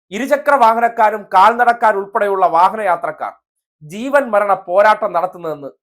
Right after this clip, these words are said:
നിങ്ങൾ കണ്ടിരിക്കണം. അടിയന്തരമായി ഇടപെടൽ നടത്തേണ്ട ഒരു പ്രശ്നമാണ്. എന്തെങ്കിലും അപകടം സംഭവിച്ച് പത്രവാർത്തയോ അല്ലെങ്കിൽ ചാനൽ ആഘോഷങ്ങൾ വരുമ്പോഴല്ല സിസ്റ്റങ്ങൾ ഉണരേണ്ടത്. അപ്പോ മഴ പെയ്തതിന് ശേഷം ഇന്ന് രാവിലെ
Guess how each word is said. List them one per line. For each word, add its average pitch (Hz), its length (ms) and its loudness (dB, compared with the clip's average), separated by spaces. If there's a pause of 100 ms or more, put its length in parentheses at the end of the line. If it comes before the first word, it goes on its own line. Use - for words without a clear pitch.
നിങ്ങൾ 151 240 -6
കണ്ടിരിക്കണം. 139 500 -10 (460)
അടിയന്തരമായി 240 640 0 (120)
ഇടപെടൽ 214 440 -4
നടത്തേണ്ട 185 380 -4 (180)
ഒരു 147 160 -14
പ്രശ്നമാണ്. 143 440 -14 (800)
എന്തെങ്കിലും 214 380 0
അപകടം 240 400 0
സംഭവിച്ച് 208 440 -6 (240)
പത്രവാർത്തയോ 220 720 2 (240)
അല്ലെങ്കിൽ 202 260 -6 (100)
ചാനൽ 220 360 0
ആഘോഷങ്ങൾ 220 480 -2
വരുമ്പോഴല്ല 202 580 -2 (200)
സിസ്റ്റങ്ങൾ 175 420 -6 (220)
ഉണരേണ്ടത്. 160 460 -6 (420)
അപ്പോ 202 160 -2 (320)
മഴ 208 160 4 (160)
പെയ്തതിന് 226 420 -4
ശേഷം 147 240 -14 (460)
ഇന്ന് 262 260 2
രാവിലെ 208 360 4